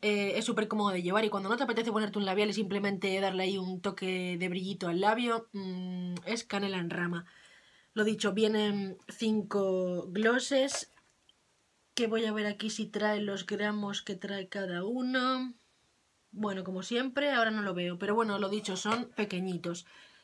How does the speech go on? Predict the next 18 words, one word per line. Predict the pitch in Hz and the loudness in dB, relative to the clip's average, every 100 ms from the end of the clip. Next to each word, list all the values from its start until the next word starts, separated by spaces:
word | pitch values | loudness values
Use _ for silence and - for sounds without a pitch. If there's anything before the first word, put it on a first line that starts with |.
| _ _ | _ _
Em, | 220 214 214 208 208 202 196 190 185 - - - | 2 2 2 2 0 -2 -4 -4 -6 -10 -16 -2
trae | 226 226 220 214 202 185 | 4 6 6 4 2 0
el | 202 202 | 0 0
tonito | 196 202 214 208 196 | 0 0 0 0 0
este | 202 202 - 185 | 0 0 -2 -2
rosita, | 170 175 233 233 254 254 - - - | 0 -2 -2 -2 0 0 -4 -18 -4
que | 208 | -2
es | 202 | 0
el | 190 | -2
tono | 185 185 175 | -2 -2 -2
fusi, | 190 240 - 269 220 | -2 0 0 0 -2
que | 202 190 185 | -4 -2 -2
es | 190 | -2
un | 185 | -4
tono | 190 185 180 | -2 -2 -4
que | 180 | -6
ya | 170 180 175 170 | -4 -2 -2 -2
existe, | 180 175 - 233 240 - 247 311 | -4 -4 0 0 0 2 2 2